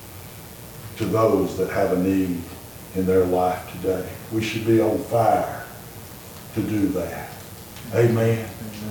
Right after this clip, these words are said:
Speaker 1: The Bible said, and I'm gonna say this in closing,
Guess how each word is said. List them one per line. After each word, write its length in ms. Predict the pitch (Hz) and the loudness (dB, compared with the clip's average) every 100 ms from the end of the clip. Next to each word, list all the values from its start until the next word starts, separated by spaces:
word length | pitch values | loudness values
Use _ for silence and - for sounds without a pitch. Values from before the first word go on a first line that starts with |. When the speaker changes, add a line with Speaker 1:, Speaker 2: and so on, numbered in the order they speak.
| - - | -8 -2
Speaker 1:
The 100 | 98 | 4
Bible 400 | - 135 135 117 | 6 8 6 6
said, 280 | - 156 | 6 8
and 100 | 156 | 8
I'm 120 | 117 117 | 6 4
gonna 180 | 127 | 4
say 220 | - 135 139 | 4 6 8
this 280 | 151 143 160 | 8 6 6
in 160 | 160 | 6
closing, 580 | - 139 127 110 92 90 | 6 6 6 4 0 -4